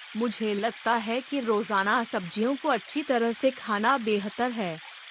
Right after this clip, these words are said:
क्या यह सिद्धांत है कि पहले सलाद खाने से आपका वजन कम होता है,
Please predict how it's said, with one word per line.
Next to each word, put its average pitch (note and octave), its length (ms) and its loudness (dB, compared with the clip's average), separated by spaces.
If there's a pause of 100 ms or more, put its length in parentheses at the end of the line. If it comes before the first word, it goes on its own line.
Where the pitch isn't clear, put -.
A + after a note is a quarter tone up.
(380)
क्या A#3+ 180 6
यह B3+ 240 2
सिद्धांत G#3 680 0
है B3 120 -2
कि C4+ 180 -2
पहले A#3 360 2
सलाद G#3+ 380 2
खाने A#3 400 0
से C4 120 0
आपका B3 340 2
वजन G#3+ 400 0
कम A#3+ 200 2
होता G#3+ 340 0
है, F#3+ 320 -4